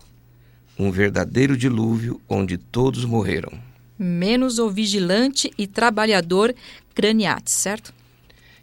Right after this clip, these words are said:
Speaker 1: Que estava, como sempre, vigilante no cimo do morro mais alto.
Speaker 2: Sibila, esse antigo mito da fartura e da preguiça ainda pode ser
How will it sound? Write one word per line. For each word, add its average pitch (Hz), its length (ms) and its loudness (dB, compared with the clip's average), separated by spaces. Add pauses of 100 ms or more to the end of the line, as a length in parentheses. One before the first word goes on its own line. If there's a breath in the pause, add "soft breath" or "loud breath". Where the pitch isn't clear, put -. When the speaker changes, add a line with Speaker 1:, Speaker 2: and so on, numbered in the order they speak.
Speaker 1:
Que 107 100 -2
estava, 90 500 0
como 131 260 0
sempre, 135 480 0 (680)
vigilante 120 840 0
no 120 160 0
cimo 135 400 -2
do 131 140 -2
morro 113 380 -2
mais 113 300 -2
alto. - 380 -8 (720 soft breath)
Speaker 2:
Sibila, 240 520 -2 (240)
esse 302 280 -2
antigo 277 560 -2
mito 202 400 0
da 180 160 -2
fartura 175 720 -6 (160)
e 190 100 -6
da 180 140 -2
preguiça 185 540 -2
ainda 226 260 0
pode 226 240 -4
ser 240 180 0